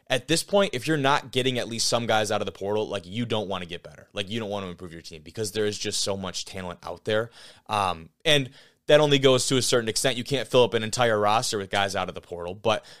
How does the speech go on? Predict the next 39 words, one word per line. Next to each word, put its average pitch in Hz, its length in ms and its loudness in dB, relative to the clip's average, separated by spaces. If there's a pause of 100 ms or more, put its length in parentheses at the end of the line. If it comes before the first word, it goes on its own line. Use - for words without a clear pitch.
um, 98 420 -2
I 117 80 -2
think 135 160 2
at 107 120 0
this 120 120 -2
point, 113 340 -2
right, 101 200 0
like, 95 220 -8
there 123 200 4
is 117 120 -2
just 113 200 -4 (120)
so 117 180 0
many 117 240 -6
dudes 98 640 -8 (100)
out 110 220 -2
there 98 140 -2
that 92 160 -4
can 90 100 -16
play 95 220 -4
ball 85 300 -4
that 85 180 -6
if 82 120 -14
you're 123 120 -4
not 117 280 0
at 110 200 -4
least 120 260 -2 (1200)
getting 151 240 2
into 147 140 6
that 139 180 8
a 127 40 6
little 143 240 8
bit 147 200 6
and 120 80 -4
trying 131 200 0
to 120 80 -4
supplement 127 340 0
your 113 100 -4
team, 135 340 -2
like, 104 280 0